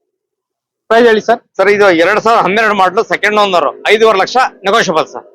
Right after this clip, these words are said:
Speaker 1: ಸರ್ ಐದೂವರೆ ಲಕ್ಷ ಇನ್ನೂ ಸ್ವಲ್ಪ ನೆಗೋಷಿಯಬಲ್
Speaker 2: ನೆಗೋಷಿಯಬಲ್
Speaker 1: ಆಗುತ್ತೆ.
Speaker 2: ಮಾಡ್ತೀವಿ.
Speaker 1: ಪಕ್ಕ. ನೋಡ್ತಾ ಇರ್ಬೋದು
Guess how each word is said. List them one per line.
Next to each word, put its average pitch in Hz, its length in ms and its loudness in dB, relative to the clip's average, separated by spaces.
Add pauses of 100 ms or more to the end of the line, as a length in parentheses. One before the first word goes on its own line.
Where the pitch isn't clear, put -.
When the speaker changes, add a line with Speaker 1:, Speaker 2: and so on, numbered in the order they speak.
(120)
Speaker 1:
ಸರ್ 254 120 2 (120)
ಐದೂವರೆ 254 320 2
ಲಕ್ಷ - 140 -2 (100)
ಇನ್ನೂ 254 160 -2
ಸ್ವಲ್ಪ 254 240 -2
ನೆಗೋಷಿಯಬಲ್ 233 400 0
Speaker 2:
ನೆಗೋಷಿಯಬಲ್ 175 260 0
Speaker 1:
ಆಗುತ್ತೆ. 135 80 -4
Speaker 2:
ಮಾಡ್ತೀವಿ. - 260 -14 (140)
Speaker 1:
ಪಕ್ಕ. - 160 -6 (1300)
ನೋಡ್ತಾ 170 220 0
ಇರ್ಬೋದು 196 200 4